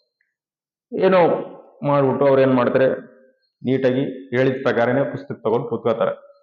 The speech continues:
So ಪುಸ್ತಕ ತೆಗ್ದು ಕೂತಿದ ತಕ್ಷಣ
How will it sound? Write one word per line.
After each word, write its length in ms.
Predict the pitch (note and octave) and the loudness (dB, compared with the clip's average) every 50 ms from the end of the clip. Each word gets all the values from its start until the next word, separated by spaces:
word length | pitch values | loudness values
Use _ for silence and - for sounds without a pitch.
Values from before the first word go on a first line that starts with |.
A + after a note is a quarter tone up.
| _ _ _ _ _ _ _ _ _ _ _ | _ _ _ _ _ _ _ _ _ _ _
So 100 | - D3+ D3+ D#3 D#3 - - - - - | -2 -2 -2 -2 -6 -8 -12 -16 -4 -4
ಪುಸ್ತಕ 580 | D3 C#3 - - - E3 - F3+ E3+ E3+ E3+ - | -4 -4 -4 -4 -4 -2 0 2 0 0 2 0
ತೆಗ್ದು 280 | C#3 B2 B2+ C3 - | 0 0 0 -2 -4
ಕೂತಿದ 520 | - - - C3+ C#3 C3+ C#3 C3+ - - B2 | -6 -4 -2 -2 0 0 0 -2 -2 -2 -4
ತಕ್ಷಣ 260 | A2 - - - | -6 -6 -6 -6